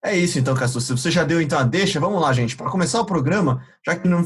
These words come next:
a gente não fez uma edição essa depois do derby da última quarta-feira, porque o Corinthians dependia de um resultado da noite de quinta-feira pra saber se tava vivo ou não no Paulistão, eu queria que cada um de vocês falassem sobre as impressões que vocês tiveram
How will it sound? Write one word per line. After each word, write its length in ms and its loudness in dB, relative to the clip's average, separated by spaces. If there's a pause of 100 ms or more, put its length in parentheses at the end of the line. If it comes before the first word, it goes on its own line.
(120)
a 80 2
gente 240 0
não 80 0
fez 260 0
uma 140 0
edição 280 0
essa 240 0
depois 300 0
do 80 2
derby 340 0
da 120 2
última 280 -2
quarta-feira, 600 -2
porque 200 -4
o 100 0
Corinthians 360 -2
dependia 500 2
de 80 2
um 40 4
resultado 560 0 (320)
da 160 2
noite 360 2
de 100 -8
quinta-feira 500 -2
pra 100 0
saber 240 -2
se 180 -6
tava 240 0
vivo 460 0
ou 160 0
não 300 2
no 100 -2
Paulistão, 680 0 (200)
eu 60 -14
queria 160 -2
que 80 -8
cada 180 0
um 100 -2
de 60 -4
vocês 320 -2
falassem 400 -2
sobre 300 -2
as 200 -2
impressões 480 -2
que 60 -12
vocês 280 -4
tiveram 440 -2